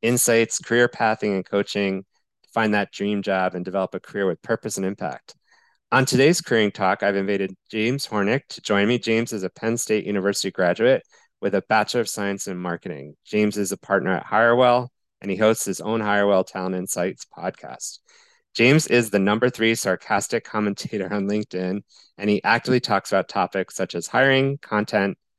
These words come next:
sarcasm, and recruiting from his home in Chicago, Illinois. Since two thousand one, uh, Hirewell has been a staple in the Chicago business community, where he and his talented team of recruiters help their clients grow by recruiting top-tier talent from technology,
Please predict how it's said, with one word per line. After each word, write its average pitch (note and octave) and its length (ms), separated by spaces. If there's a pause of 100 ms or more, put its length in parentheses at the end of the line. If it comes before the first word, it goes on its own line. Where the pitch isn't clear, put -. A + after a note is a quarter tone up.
(120)
sarcasm, A#2 640
and F#2+ 160
recruiting G2+ 400
from F#2+ 160
his F2+ 140
home G#2+ 240
in F2+ 180
Chicago, G2 560
Illinois. F#2 460 (500)
Since C#3+ 300
two D#3 100
thousand A#2+ 360
one, G#2+ 520 (100)
uh, G2 300
Hirewell G#2+ 400
has G#2 160
been G2 160
a F#2 60
staple G#2 540
in F#2 40
the F2+ 140
Chicago F#2+ 480
business F#2+ 340
community, G2 480 (340)
where G2 120
he C3 180
and B2 80
his A2 140
talented G2+ 380
team G2 200
of F#2 120
recruiters F#2 500
help F#2 240 (120)
their F2 120
clients F2+ 400
grow A#2 400 (340)
by G2 80
recruiting F#2+ 460
top-tier G2 480
talent F#2+ 340
from F#2+ 160
technology, C3+ 760